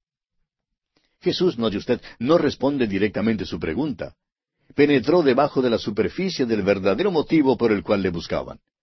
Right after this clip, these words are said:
La palabra que usó no era literalmente pan, sino forraje. Dice que comieron el forraje y que quedaron saciados. Su único interés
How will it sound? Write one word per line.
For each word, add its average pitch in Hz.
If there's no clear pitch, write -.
La 113
palabra 147
que 107
usó 127
no 135
era 113
literalmente 110
pan, 107
sino 131
forraje. 117
Dice 143
que 120
comieron 135
el 110
forraje 127
y 123
que 113
quedaron 104
saciados. 82
Su 135
único 196
interés 135